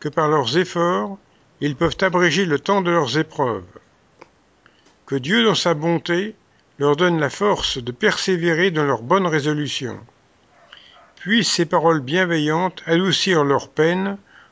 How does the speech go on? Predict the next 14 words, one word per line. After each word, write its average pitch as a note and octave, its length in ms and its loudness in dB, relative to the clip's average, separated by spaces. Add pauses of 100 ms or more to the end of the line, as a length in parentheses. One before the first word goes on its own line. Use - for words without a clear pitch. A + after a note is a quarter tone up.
(140)
en C#3+ 80 2
leur D3 200 4
montrant F#3+ 520 2
qu'il D3+ 240 -2
est E3 80 4
sur C#3 280 0
la C3+ 120 2
terre D#3 520 0
des C#3 260 2
êtres F3 320 0
qui C#3 200 -8
savent D3+ 480 -2 (1000)
y C3 100 -6
compatir E3 840 -2